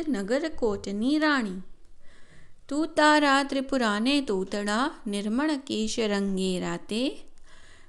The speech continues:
બીજી શોભા શ્રીમુખ કહીએ, રચના બની બહુ ભાતે.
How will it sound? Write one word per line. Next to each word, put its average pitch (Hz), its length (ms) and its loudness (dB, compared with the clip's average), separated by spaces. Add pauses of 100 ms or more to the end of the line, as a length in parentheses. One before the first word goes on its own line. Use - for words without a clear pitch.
(120)
બીજી 262 540 2
શોભા 262 600 2
શ્રીમુખ 277 520 2
કહીએ, 214 600 -2
રચના 302 500 2
બની 220 300 -2
બહુ 208 280 0
ભાતે. 226 580 -2